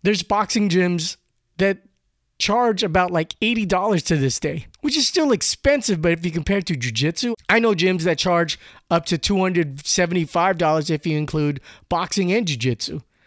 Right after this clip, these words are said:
So it's interesting how everything's traversing and matriculating towards grappling. But please check out the New York Times with Ali Watkins' article on how boxing is dying in New York. It's a great, interesting read.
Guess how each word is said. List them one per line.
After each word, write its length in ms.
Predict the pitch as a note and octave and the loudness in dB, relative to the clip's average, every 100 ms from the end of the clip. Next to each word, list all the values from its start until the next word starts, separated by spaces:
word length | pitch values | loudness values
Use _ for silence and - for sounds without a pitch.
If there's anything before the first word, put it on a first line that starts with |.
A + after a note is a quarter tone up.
| _ _ _ | _ _ _
So 140 | - | 2
it's 120 | A#3 C4 | 2 2
interesting 420 | C4 C4 C4+ B3 | 0 0 0 2
how 420 | G3+ G#3 F#3+ F#3+ | 2 4 4 2
everything's 540 | G#3+ G#3+ G3+ A3 F#3 - | 0 0 0 -2 -2 -2
traversing 500 | D#3 C#3 E3 D#3+ D#3 | -2 0 0 0 0
and 140 | C#3 | 0
matriculating 920 | C#3 - D3+ E3 E3+ D3 C#3 C3 B2 - - - - | 0 -2 -4 -2 0 2 2 2 -2 -6 -18 -18 -4
towards 360 | F3 D#3+ D3+ | 0 2 0
grappling. 540 | B2 C#3+ D3 - C#3 F#3+ _ _ _ _ - | 2 2 2 -2 -6 -8 _ _ _ _ -4
But 180 | E3+ | -2
please 380 | - B3+ C4 A3 | 0 2 2 2
check 240 | - A3+ G3+ | 2 2 4
out 240 | G#3 G3+ | 2 2
the 60 | E3+ | 2
New 140 | E3 | 0
York 220 | F#3 F#3+ E3 | 2 0 0
Times 500 | D#3+ D#3 D#3 D#3 D#3 | -2 0 0 0 0
with 260 | C#3+ C3 - E3+ | -2 -2 -6 -2
Ali 260 | E3+ E3+ | 0 0
Watkins' 540 | D#3 D3+ D#3 - D3+ E3+ | 0 0 0 -2 -2 0
article 560 | D3+ D3+ - D3+ D#3+ _ _ _ - | 0 0 -2 -4 -4 _ _ _ 2
on 200 | D#3+ D3+ | 2 4
how 600 | D#3 D#3 D3 C#3 C3 B2 _ _ - | 4 4 4 4 2 -2 _ _ -2
boxing 420 | D#3+ D#3+ - F3 | 0 0 -2 -2
is 140 | D#3 B2+ | -2 0
dying 340 | D#3 E3 E3 | 0 2 2
in 100 | E3 | 0
New 60 | D#3+ | 0
York. 340 | D#3 E3 D#3+ | 2 0 -2
It's 120 | D3+ | -2
a 120 | D3+ | -2
great, 460 | B2+ G#2+ E3 E3 E3 | -4 -2 2 2 0
interesting 560 | D3+ D3+ - E3+ C#3+ B2 | -4 -4 -2 -2 -2 -2
read. 360 | C3+ D3 D3+ | -2 -2 -4